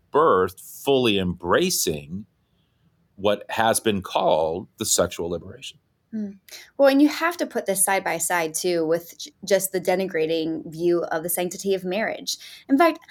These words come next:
Speaker 2: when, when I was reading kind of a lot of the same articles that you were and reading testimony after testimony of people who are in these kind of relationships,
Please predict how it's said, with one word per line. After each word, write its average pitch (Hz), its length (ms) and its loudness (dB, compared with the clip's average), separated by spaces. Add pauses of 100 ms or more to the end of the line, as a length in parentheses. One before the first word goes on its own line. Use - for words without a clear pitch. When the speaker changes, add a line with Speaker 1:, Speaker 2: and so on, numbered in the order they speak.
(300)
Speaker 2:
when, 339 180 4
when 311 160 0
I 427 60 2
was 453 140 0
reading 233 400 2
kind 208 200 -4
of 202 260 0
a 208 80 8
lot 214 120 8
of 208 60 4
the 202 60 -2
same 196 260 0
articles 190 440 2
that 190 100 2
you 196 180 2
were 180 280 6
and 180 120 0
reading 226 320 0
testimony 185 640 0
after 165 220 -8
testimony 175 540 -2
of 160 60 -10
people 190 280 -4
who 185 160 2
are 240 100 8
in 294 160 8
these 214 160 2
kind 165 240 -4
of 160 80 -8
relationships, 165 760 -2